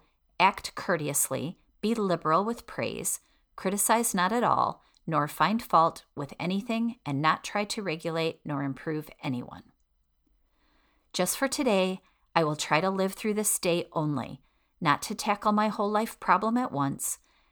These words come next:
I can do things for twelve hours that would appall me if I had to keep them up for a lifetime.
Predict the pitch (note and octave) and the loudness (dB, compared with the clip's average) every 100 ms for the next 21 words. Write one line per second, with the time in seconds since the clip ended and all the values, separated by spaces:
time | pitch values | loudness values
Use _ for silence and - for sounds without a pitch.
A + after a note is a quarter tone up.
0 | _ _ _ _ _ _ E3+ G#3 C#4 B3+ | _ _ _ _ _ _ -2 -2 0 2
1 | A#3 - F3 F3 F3 - B2+ - - F3 | 0 0 0 2 0 -2 -6 -6 4 4
2 | G#3 - D#3+ D#3 C#3+ D3+ D3 - C3+ D#3 | 4 4 6 6 4 0 -2 -2 0 0
3 | C#3 - - A3+ G#3+ C#3+ C3+ C3+ - - | 0 -2 6 6 6 2 -2 -6 -10 -20
4 | - - _ D#3+ D3+ - D#3 D3+ E3 D#3+ | -20 -20 _ -4 2 4 4 2 2 0
5 | E3 G3+ - E3 D#3 - D#3 - D3+ C#3 | 0 -6 -6 -6 -4 0 -2 0 -2 -2
6 | - - - - D3 C3 C3+ C#3 - - | -4 -18 -16 -6 -2 0 0 0 0 -2
7 | - - - - - | -10 -8 -8 -8 -10